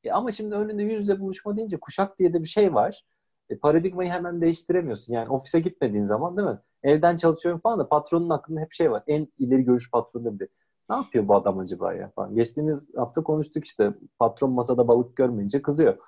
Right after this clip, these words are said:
Kolay değil bu iş. E, o sebepten bunun, bu büyük musibi-, musibetin, e, bir,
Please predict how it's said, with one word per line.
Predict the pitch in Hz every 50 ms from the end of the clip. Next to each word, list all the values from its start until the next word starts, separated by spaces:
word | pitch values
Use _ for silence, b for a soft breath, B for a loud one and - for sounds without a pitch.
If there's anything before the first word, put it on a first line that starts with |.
| b b _ -
Kolay | - 113 120 143 156 170 170
değil | 208 220 190 143
bu | 113 147
iş. | 214 - - - - _ _ _ _ _ _ _ _ -
E, | 113 110 107 107 107 107 107 107 107 - _ _ _ _ _ _ _ _
o | 127 131
sebepten | 135 - 185 185 180 190 190 - _ - 214 226 214 196 - _ _ _ _ _ - 120 113 _
bunun, | 110 107 127 156 185 202 208 208 196 - _ _ _ _ _ _ _ _ -
bu | 117 104 101 107 185 220 190 160
büyük | 160 160 170 175 170 170 - -
musibi-, | 131 131 127 - - 139 131 127 127 131 120 - 127
musibetin, | 127 120 120 - - 131 120 120 123 123 - 160 170 196 190 - -
e, | 113 107 107 107 107 107 104 107 110 131
bir, | 170 208 208 208